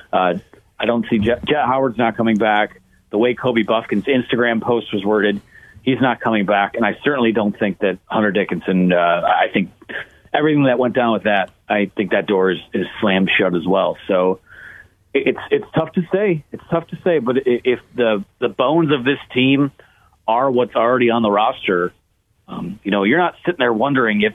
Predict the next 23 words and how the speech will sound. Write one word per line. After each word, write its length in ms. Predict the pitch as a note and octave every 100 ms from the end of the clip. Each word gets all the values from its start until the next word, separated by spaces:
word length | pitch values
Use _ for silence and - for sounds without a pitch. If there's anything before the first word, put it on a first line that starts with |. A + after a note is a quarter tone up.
| -
how 140 | C3+
you 180 | B2+ A#2 -
stack 260 | A2+ G#2+
up 140 | A2 G2+
with 140 | F#2
Michigan 440 | G#2 - G#2 G2 -
State 360 | - G2+ F#2 F#2 - - -
or 160 | A2+ G#2
Purdue 720 | - G#2+ F2+ A2 G#2 G2 F2+
or 160 | F#2 G2
Indiana. 640 | G#2 G2 G2 G2 F2 D#2+ - - - -
You're 120 | C#3 D3
sitting 140 | A3+ F3
there 140 | D3+
wonder, 500 | C3+ D3 C#3 B2 G#2 - _
you 80 | -
know, 320 | G#2+ E2+ D#2+ - -
are, 100 | -
are 180 | C3 C3+
you 120 | D3
better 360 | A2+ C3+ C#3+ C3+
than 180 | B2+
Minnesota? 640 | B2+ C3 A#2+ - B2+ G2